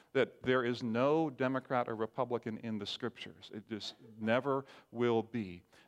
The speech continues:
There is a Jesus who engaged with the poor, who taught us about personal responsibility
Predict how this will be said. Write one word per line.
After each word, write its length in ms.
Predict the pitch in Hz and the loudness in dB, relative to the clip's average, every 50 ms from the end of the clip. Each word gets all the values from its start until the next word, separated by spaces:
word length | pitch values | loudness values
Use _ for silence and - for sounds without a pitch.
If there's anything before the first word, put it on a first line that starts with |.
| - | 0
There 180 | 127 135 123 120 | 2 2 2 2
is 300 | - 135 143 160 - - | 2 2 2 2 2 0
a 180 | 113 139 139 | -2 -2 -4
Jesus 840 | 123 - - 131 143 160 151 117 98 98 - 113 110 - - - - - | -4 -4 -4 -2 -2 -2 -2 -4 -4 -8 -8 -8 -10 -10 -10 -10 -6 -2
who 140 | 143 139 123 | 0 2 2
engaged 640 | 127 117 113 110 127 117 117 123 123 120 120 - | 2 2 2 2 4 4 4 4 0 -2 -4 -6
with 260 | 113 117 117 107 101 | -6 -6 -6 -6 -6
the 60 | 110 110 | -10 -14
poor, 600 | - _ - 151 139 117 95 90 90 101 127 - _ _ _ _ _ _ _ _ _ _ _ _ _ - | -12 _ -6 -4 -2 -2 -2 -4 -6 -8 -10 -12 _ _ _ _ _ _ _ _ _ _ _ _ _ 0
who 120 | 165 156 | 0 0
taught 400 | 160 - - - 156 165 170 139 | 0 0 0 2 2 2 4 4
us 360 | 104 110 107 117 - - - - | 2 2 2 2 -2 -4 -6 -6
about 340 | 117 110 117 110 104 - | -2 0 2 2 2 0
personal 640 | - - 156 156 151 - - 160 143 147 151 151 143 117 | -4 -4 -4 -2 -2 -2 -4 -2 0 0 0 -2 -2 -6
responsibility 960 | 123 123 113 - - 123 123 123 123 - 131 110 117 117 113 107 110 110 110 | -6 -6 -6 -2 0 2 2 2 0 -2 -4 -2 0 2 2 2 0 -2 -4